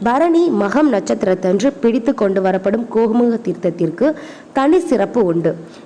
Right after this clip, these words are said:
எத்தனை ஆண்டுகள் ஆனாலும் அப்படியே இருக்கும். இந்த இரண்டு நட்சத்திரங்கள் அன்று தெளித்துக் கொள்வதால் விபத்துகள் ஏற்படாது, யம பயம் நீங்கும். கோமுக நீரை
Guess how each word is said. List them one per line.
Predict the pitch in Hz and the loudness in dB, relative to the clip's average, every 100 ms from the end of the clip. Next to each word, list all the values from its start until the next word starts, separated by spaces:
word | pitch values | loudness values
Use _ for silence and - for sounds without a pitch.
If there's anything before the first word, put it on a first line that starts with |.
| - | -4
எத்தனை | 226 233 339 349 | -4 0 2 2
ஆண்டுகள் | 240 233 254 254 | 2 0 0 -2
ஆனாலும் | - 196 196 196 269 - | -2 -2 0 2 0 -2
அப்படியே | 175 226 214 220 226 | -4 -2 0 2 2
இருக்கும். | 165 156 165 - - - - | 0 -4 -8 -8 -16 -14 -2
இந்த | 240 214 208 | 0 2 2
இரண்டு | 277 339 339 | 2 4 2
நட்சத்திரங்கள் | 214 269 269 277 233 208 | 0 0 0 2 2 2
அன்று | 175 185 185 202 247 | 2 0 0 -2 0
தெளித்துக் | 226 254 233 269 | 0 0 0 -2
கொள்வதால் | 202 165 160 240 302 - - | 0 0 0 -2 -4 -10 -4
விபத்துகள் | 220 262 320 294 - 262 233 | -2 0 0 -2 0 0 2
ஏற்படாது, | 185 175 165 160 160 151 - - - | 0 0 -2 -2 -2 -4 -6 -12 -2
யம | 240 294 | 0 2
பயம் | 277 214 202 233 | 0 0 0 0
நீங்கும். | 185 170 175 165 - - - - - - - - - | 2 0 0 -4 -6 -16 -20 -20 -20 -20 -20 -20 -6
கோமுக | 311 339 392 349 302 | -2 0 0 2 0
நீரை | 247 262 | 2 2